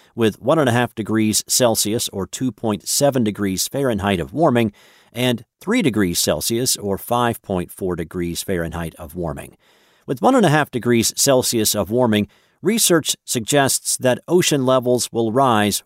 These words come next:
one and a half feet by the year twenty-one hundred, compared to if the Earth warms three degrees Celsius, which would result in sea levels rising twenty-one feet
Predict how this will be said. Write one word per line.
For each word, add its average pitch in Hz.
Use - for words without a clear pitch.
one 156
and 151
a 117
half 117
feet 131
by 139
the 127
year 110
twenty-one 92
hundred, -
compared 113
to 107
if 123
the 104
Earth 101
warms 101
three 226
degrees 110
Celsius, 113
which -
would 113
result 110
in 104
sea 127
levels 104
rising 104
twenty-one 110
feet -